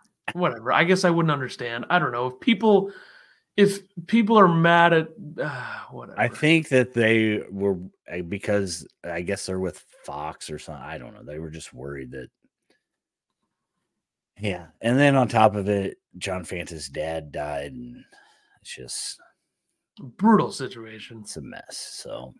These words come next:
Speaker 1: And you know what? I have always been, and we have always been, John Fanta, great guy. Uh, I did, I was D Ming him last year to come on the, our college basketball show. It was, it was gonna happen, and then it just didn't happen. But I don't blame anybody for that. I mean, he does a ton of stuff. So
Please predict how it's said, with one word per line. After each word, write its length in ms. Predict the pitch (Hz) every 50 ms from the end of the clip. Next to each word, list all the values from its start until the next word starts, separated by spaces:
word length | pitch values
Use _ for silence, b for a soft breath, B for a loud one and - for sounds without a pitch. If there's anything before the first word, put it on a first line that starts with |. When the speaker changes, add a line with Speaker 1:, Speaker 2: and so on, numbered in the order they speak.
| _
Speaker 1:
And 180 | 175 165 165 170
you 120 | 170 185
know 120 | 190 185 180
what? 360 | 175 175 143 - - - - _ _ -
I 160 | 156 175 190 190
have 140 | 180 156 156
always 440 | - 160 175 175 165 160 147 123 120
been, 240 | - 135 127 120 120
and 220 | 123 120 127 127
we 260 | 143 185 190 180 151
have 140 | 123 123 123
always 220 | 123 117 117 113 120
been, 160 | 135 - 131
John 260 | - 170 170 165 156
Fanta, 380 | - 156 143 139 135 139 131 127
great 400 | 131 139 139 143 135 123 - -
guy. 320 | 123 110 107 107 107 104 B B B B B B B -
Uh, 220 | 127 123 123 123 -
I 100 | 139 143
did, 460 | 135 131 180 185 180 160 139 127 131 - _ _ -
I 100 | 135 151 156
was 120 | 156 139
D 180 | - 180 180 180
Ming 160 | 175 170 165
him 100 | 160 143
last 320 | 143 143 151 147 - - -
year 120 | 156 151
to 80 | 139 135
come 200 | 135 - 147 143
on 200 | 143 139 139 135
the, 200 | 127 123 120 120
our 120 | - 131 131
college 280 | - 139 139 139 120 123
basketball 320 | 147 143 139 - 151 139
show. 240 | - 156 151 147 135
It 40 | 123
was, 200 | 123 120 - B B B B B B
it 60 | 175
was 120 | 165 160 165
gonna 180 | 185 180 160 143
happen, 340 | 151 151 147 147 156 143
and 100 | 139 135
then 100 | 135 135
it 100 | 131 127
just 180 | 131 - - -
didn't 220 | - 123 120 113
happen. 380 | 110 120 117 117 - 120 117 117 -
But 140 | 127 135 - -
I 100 | 151 160
don't 180 | 156 143 135 131
blame 220 | 131 123 117 117
anybody 320 | 113 113 110 113 113 113 110
for 120 | _ 120
that. 280 | 117 117 113 117 - -
I 60 | 120
mean, 320 | 120 120 117 113 110 117 - b b b b b b
he 80 | 185 170
does 200 | 160 143 131 131
a 40 | 117
ton 280 | - - 170 156 135
of 80 | 127 -
stuff. 320 | - - 117 113 117 113
So 500 | - - - - 120 113 113 113 110 110